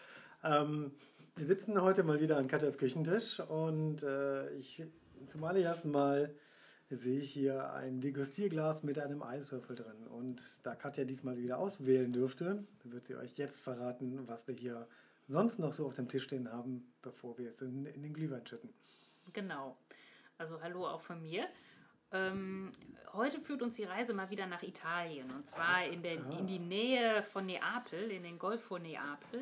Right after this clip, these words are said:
Speaker 1: Oh.
Speaker 2: wo die besten Zitronen wachsen.
Speaker 1: Ah.
Speaker 2: Und, äh, entsprechend, äh, werden wir heute ein Limoncello verkosten. Und,
Speaker 1: Mm.
Speaker 2: äh, ich bin mal sehr gespannt darauf. Also den letzten Glühwein, den wir getrunken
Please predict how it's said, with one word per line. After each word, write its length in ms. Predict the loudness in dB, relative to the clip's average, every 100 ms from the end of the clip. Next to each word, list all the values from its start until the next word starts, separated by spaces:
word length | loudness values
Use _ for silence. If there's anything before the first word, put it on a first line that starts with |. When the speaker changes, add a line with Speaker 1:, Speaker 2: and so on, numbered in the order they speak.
| -6 -4
Speaker 1:
Oh. 180 | -2 -2 -6 -4
Speaker 2:
wo 300 | 0 2 2
die 160 | -2
besten 480 | -2 -2 -2 0 0
Zitronen 580 | -2 -4 -2 -2 -2 -4
wachsen. 400 | -6 -6 -6 -4 -2
Speaker 1:
Ah. 300 | 2 4 6 4 0
Speaker 2:
Und, 80 | -2
äh, 200 | -4 -4
entsprechend, 840 | -6 -10 -4 -2 -2 -2 0 -2 -2 -10
äh, 480 | -6 -2 0 0 -2 -4 -12 -18 -20 -8 0
werden 240 | 2 4
wir 140 | 2 2
heute 320 | 0 2 0
ein 500 | 2 0 0 -4 -4
Limoncello 640 | -6 -6 -6 -4 0 0
verkosten. 720 | 0 -6 -10 -8 -8 -8 -8 -6 -8 -6
Und, 320 | -6 -6 -6
Speaker 1:
Mm. 40 | -8
Speaker 2:
äh, 140 | -8
ich 100 | -8
bin 140 | -6 -2
mal 160 | -2
sehr 100 | -4
gespannt 460 | -6 -8 -10 -12 -12
darauf. 500 | -14 -12 -14 -12 -14
Also 220 | -12 -12
den 180 | -10 -8
letzten 380 | -8 -6 -8 -6
Glühwein, 480 | -4 -2 0 -2
den 140 | -4 -6
wir 100 | -8
getrunken 680 | -10 -12 -10 -10 -10 -14